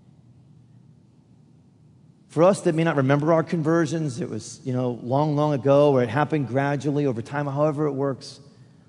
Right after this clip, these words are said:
I give that picture to you to call you to refresh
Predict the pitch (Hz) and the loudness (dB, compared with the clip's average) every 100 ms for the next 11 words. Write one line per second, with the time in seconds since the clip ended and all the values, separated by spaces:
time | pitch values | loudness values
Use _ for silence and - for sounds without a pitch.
0 | _ _ - 147 123 208 202 165 - 175 | _ _ -2 0 2 0 2 0 -2 -4
1 | 165 - 156 147 143 139 - - 156 170 | -4 -6 -2 0 0 -4 -8 -10 -6 -4
2 | 170 170 - - 139 123 107 - - 127 | -2 -4 -6 -2 0 -2 -4 -18 -8 -4
3 | 123 - 131 151 165 170 - - | -4 -6 0 2 2 -2 -10 -16